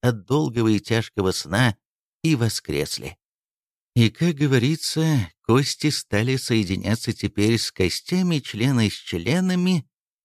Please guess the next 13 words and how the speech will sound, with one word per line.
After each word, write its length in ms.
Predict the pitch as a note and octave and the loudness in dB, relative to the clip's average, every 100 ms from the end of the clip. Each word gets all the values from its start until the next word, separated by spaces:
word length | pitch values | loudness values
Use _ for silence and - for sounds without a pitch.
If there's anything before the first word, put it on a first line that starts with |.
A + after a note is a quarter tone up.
| _ _ _ _ _ | _ _ _ _ _
так 240 | D3 F#3+ - | 0 0 -2
что 440 | - - F3+ F3 | -6 0 2 0
в 80 | - | 0
короткое 500 | B2 A#2 - D#3+ C#3 | 0 0 0 -2 0
время 600 | F#2+ F2 C#3 D3+ G#2+ - _ | 0 0 0 0 -2 -6 _
весьма 460 | G2+ G2 - E2 G2+ | -2 -2 -2 -2 2
многие 540 | F#2+ F#2+ G#2+ F2+ F#2+ | 2 2 0 2 -2
города 560 | D#2+ F2 F#2 F2 F#2+ D#2 | 0 0 0 0 -4 -4
ожили 540 | - F3 D#3 D#3+ D#3+ D#3+ | -2 -2 0 0 0 -2
и 220 | - C3+ | -2 -6
по-прежнему 800 | - A#2+ - F3 F3+ D3+ C#3+ C3 | -2 -6 -4 -6 -4 -6 -4 -4
стали 360 | - G2 C3 | -4 -4 -4
богаты. 560 | C3 E2+ C#2 E2+ - | -2 -4 -2 -4 -4